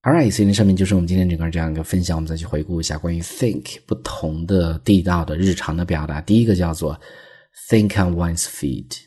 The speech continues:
思维敏捷的意思，反应快。第二个叫做think better of something，think better of something，决定不做。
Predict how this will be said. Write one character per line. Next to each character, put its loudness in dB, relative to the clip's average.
思 -2
维 4
敏 2
捷 -2
的 -2
意 -2
思， -4
反 -4
应 -2
快。 -2
第 0
二 -2
个 -8
叫 -6
做 -6
think -2
better 2
of 2
something，think -8
better 2
of -2
something， -6
决 -2
定 2
不 -4
做。 0